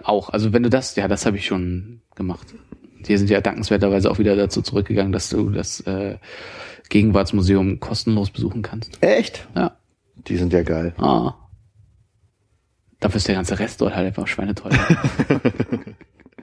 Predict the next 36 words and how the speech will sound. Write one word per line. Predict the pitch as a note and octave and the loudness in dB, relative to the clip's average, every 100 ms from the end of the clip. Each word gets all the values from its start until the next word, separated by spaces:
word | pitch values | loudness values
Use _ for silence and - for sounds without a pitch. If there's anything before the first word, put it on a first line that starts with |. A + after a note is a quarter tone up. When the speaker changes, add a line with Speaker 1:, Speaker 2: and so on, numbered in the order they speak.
| _ - - - - - - - - | _ -20 -20 -16 -14 -14 -14 -10 0
Speaker 1:
Äh, | A2+ A2+ | 2 6
nee, | A#2 | 6
ich, | G#2 - | 4 2
äh, | G#2+ G2+ G#2 G#2 | 0 0 -2 2
ja, | A2 | 4
also | G#2+ A2 | 4 2
ich | G#2 | 2
war, | A#2+ B2+ A2+ | 2 2 2
war | A#2+ B2 | 2 2
tatsächlich | A#2+ A#2 A#2+ B2 | -2 -8 -8 0
da | A2+ | 2
in, | A#2 A2+ | 2 -2
im, | A2+ A2 | -4 -2
im | A#2 | 2
Museum | A2 A2+ C#3+ | 4 6 6
und | A#2+ - | 4 0
hab | B2+ | 2
mir | A#2+ | 4
abends | - A2+ C#3 - | 4 2 2 0
irgend | A#2+ | -2
so | A#2 | 0
ein | A#2 A#2+ - | -2 -4 -4
Konzert | A2 G#2+ B2 | -2 0 0
von | - G#2+ | 2 4
einer | G#2 | 6
jungen, | A2 A#2+ | 4 2
aufstrebenden | - - - A2+ A2 - | -2 -2 2 4 4 0
schwedischen | - - A2 - G#2+ | 0 2 2 0 -2
Künstlerin | - A2+ - G#2 G2 | 0 0 0 -2 0
da | G2 | -2
in, | G2+ G2+ G2+ | -2 -4 -4
in, | F3+ G2+ | -6 -6
im | - G2 | -2 0
Debaser | G2 G2+ G2+ G2+ - | 2 4 4 2 -2
Strand | - - - F#2+ A2+ - | 0 0 0 -2 -2 -4
angeguckt. | C3 C3 - C#3 | -2 0 0 -4